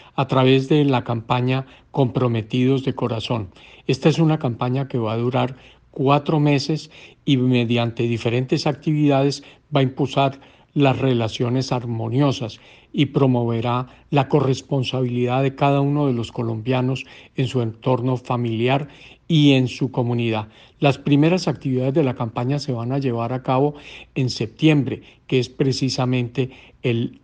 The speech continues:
mes del amor y de la amistad. La responsabilidad de construir una Colombia más resiliente, más fuerte, eh,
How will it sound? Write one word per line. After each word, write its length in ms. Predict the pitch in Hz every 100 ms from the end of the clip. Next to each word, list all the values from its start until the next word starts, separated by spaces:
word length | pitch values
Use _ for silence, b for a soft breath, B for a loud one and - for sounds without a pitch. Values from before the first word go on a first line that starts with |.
| -
mes 500 | 135 127 127 - 143
del 180 | 131
amor 420 | 120 113 120 127 123 b _
y 100 | 147
de 140 | 127 120
la 100 | 113
amistad. 580 | 113 107 - - 110 - b b b b b -
La 140 | 139
responsabilidad 1120 | 135 135 - 147 135 143 135 135 135 143 185
de 240 | 185 175
construir 640 | 175 139 117 - 135 143 160
una 680 | 160 156 156 151 151 117 b b b _
Colombia 840 | - 131 127 139 139 143 147 143
más 500 | 131 117 120 123 139
resiliente, 840 | 151 147 127 123 123 135 131 135 135
más 340 | 127 135 135
fuerte, 520 | - 135 127 - 135 135 B B B -
eh, 580 | 139 123 120 117 113